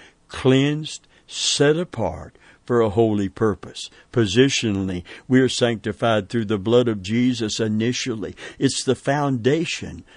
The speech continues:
this positional sanctification, that He accepts us immediately into His royal family as His sons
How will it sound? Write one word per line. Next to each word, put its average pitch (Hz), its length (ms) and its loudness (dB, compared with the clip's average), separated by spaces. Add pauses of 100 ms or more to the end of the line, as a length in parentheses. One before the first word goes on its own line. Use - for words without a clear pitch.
(120)
this 131 200 4
positional 117 840 -2
sanctification, 139 1200 -4 (400)
that 123 140 6
He 131 160 6
accepts 143 560 -2
us 135 180 2
immediately 127 840 0 (220)
into 127 300 4
His 113 240 2
royal 107 400 2
family 80 640 -6 (280)
as 104 220 -2
His 147 260 2
sons 90 560 -4